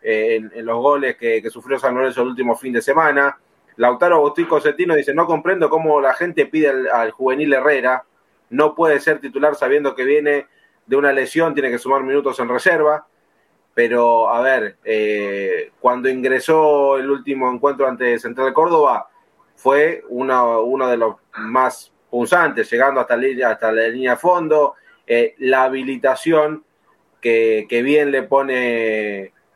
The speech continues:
eh, Jalil Elías al, al, al chico Herrera es buena,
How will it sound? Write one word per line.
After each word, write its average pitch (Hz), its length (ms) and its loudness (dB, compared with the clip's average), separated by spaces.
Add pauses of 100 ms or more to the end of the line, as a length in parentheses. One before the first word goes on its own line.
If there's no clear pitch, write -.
(480)
eh, 101 540 -2 (800)
Jalil 139 340 2
Elías 147 560 0 (220)
al, 110 280 -2
al, 107 360 0
al 104 180 -2
chico 127 300 -2
Herrera 139 440 2
es 127 120 -4
buena, 151 580 0